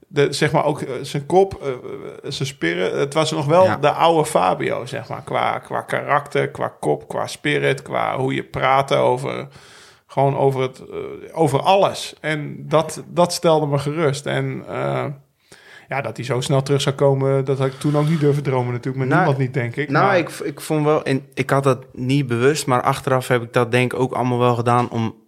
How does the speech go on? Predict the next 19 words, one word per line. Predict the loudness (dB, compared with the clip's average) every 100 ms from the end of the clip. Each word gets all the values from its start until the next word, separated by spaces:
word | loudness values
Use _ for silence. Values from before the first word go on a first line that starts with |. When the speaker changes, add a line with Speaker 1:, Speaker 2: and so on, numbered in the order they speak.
| _ _
Speaker 2:
iedereen | -2 2 2 0
die | -2 -2
de |
moeite | 0 0 0 0
nam | 0 2 0
om | -4 -6
te | -4
komen. | 0 2 0 -2 -6 _ _ _
Dat | -4 2
waren | 4 4
allemaal | 2 2 2
wel | 0 -2 -8 _
toch | -6
wel | -2 2
redelijk | 2 0 0
belangrijke | 2 2 0 -2 -2
mensen | -2 -4 -2
voor | -2
me, | -2 -4